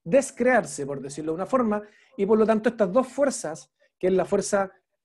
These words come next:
que construye y la fuerza que destruye, son las dos necesarias. Entonces,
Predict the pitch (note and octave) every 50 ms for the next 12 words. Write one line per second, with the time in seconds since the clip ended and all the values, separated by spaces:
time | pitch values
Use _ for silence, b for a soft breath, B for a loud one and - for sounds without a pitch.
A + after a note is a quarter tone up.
0 | _ _ - F3 D#3+ F#3 F#3 F3+ F3 - - C4 C#4 C4+ B3 F#3+ D#3+ D3 D3 D#3+
1 | D#3+ D3 - G#3 G3+ G#3 A3 G#3 F#3+ G#3+ A3+ B3+ A#3+ A#3+ - C4 C#4+ B3+ G3+ G3
2 | G3 G#3+ G#3 - _ _ - - B3+ B3+ C4+ B3+ A3 F#3+ F3+ F3 F#3 F3+ A3 F#3+
3 | - - D#3 B2+ A#2+ A2 - - - - _ _ _ _ _ _ _ _ _ _
4 | _ _ _ _ _ _ _ _ _ - - E3+ F#3+ G3+ F#3+ -